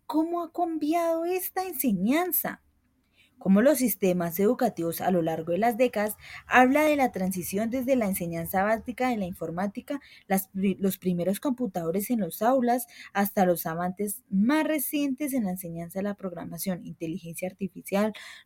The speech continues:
robótica, etcétera. Las primeras reformas curriculares se enfocan en las iniciativas educativas a nivel mundial y locales para integrar la informática en el currículo. Por ejemplo, en muchas naciones se comenzó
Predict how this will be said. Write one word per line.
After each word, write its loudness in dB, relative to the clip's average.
robótica, -2
etcétera. -2
Las 2
primeras -2
reformas 2
curriculares 2
se 6
enfocan 6
en 6
las 6
iniciativas 4
educativas 2
a 2
nivel 2
mundial 2
y 2
locales 0
para 4
integrar 0
la 2
informática 0
en 4
el -2
currículo. -6
Por -2
ejemplo, 0
en 4
muchas 6
naciones 0
se -4
comenzó -2